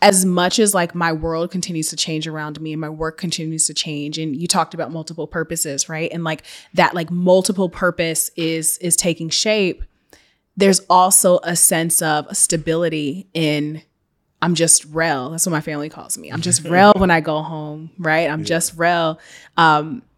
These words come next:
Speaker 1: and, and yet, I think you made such an excellent point there, that there are some things that, you know, you may not, your family may not see you, you know,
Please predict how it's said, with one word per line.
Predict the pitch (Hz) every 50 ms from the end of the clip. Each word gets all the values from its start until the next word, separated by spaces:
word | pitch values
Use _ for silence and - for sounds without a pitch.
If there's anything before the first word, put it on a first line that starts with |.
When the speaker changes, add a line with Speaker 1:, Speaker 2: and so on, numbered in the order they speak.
| _ _ _ _ _
Speaker 1:
and, | 185 190 180 175 170 170 - - _ _ _ _ _ _ _ _ _
and | 220 214 214
yet, | 202 190 208 220 247 233 185 170 - - _ -
I | 185 185
think | 175 - - 185 180 - - - - - _ _ _ _ _ _ _
you | - 175 190 202
made | 190 190 190 208 220 196 190
such | - 190 170 170
an | 165
excellent | 143 165 - - 165 160 131 -
point | - - 180 185 190 185
there, | - - - - - - _ _ - _ _ _
that | - 185 -
there | 175 - - -
are | 185 196 220 226
some | - 202 175 170
things | - 175 160 160 160 160 -
that, | 170 156 147 147 151 - - _ _ _ _ _ _ _ _ _ _ _ _ _
you | - 190 196
know, | 180 170 165 160 160 160
you | 175 190 196
may | 190 185 185
not, | 180 175 170 - 180
your | 185 185
family | - 196 180 180 175
may | 175 175
not | 175 165 - -
see | - - 233 240 277 262
you, | 190 151 135 101 110 127 208 - _ _ _ _ _ _ _
you | - 180 180
know, | 175 165 151 156 160 151 175